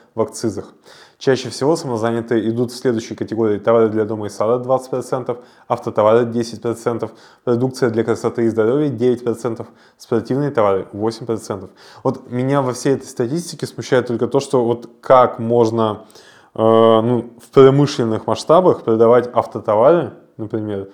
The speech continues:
собственного производства самозанятому. То есть он, э, не, и спортивные товары. То есть, э,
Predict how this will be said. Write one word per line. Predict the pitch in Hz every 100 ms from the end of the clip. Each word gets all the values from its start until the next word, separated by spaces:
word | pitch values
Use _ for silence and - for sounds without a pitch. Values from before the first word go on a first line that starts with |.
| _
собственного | - - 110 - 104 98
производства | 104 107 107 104 - 98 - _ _
самозанятому. | - 110 104 110 123 98 95 92 - _
То | 117
есть | 110 - -
он, | 117 113 98 _ -
э, | 110 95 - _ _
не, | 113 123 120
и | 110 - - 113 120
спортивные | 147 135 135 117 107
товары. | 110 107 101 98 - _ _
То | 131
есть, | 123 - -
э, | 117 117 117 113 110 110 107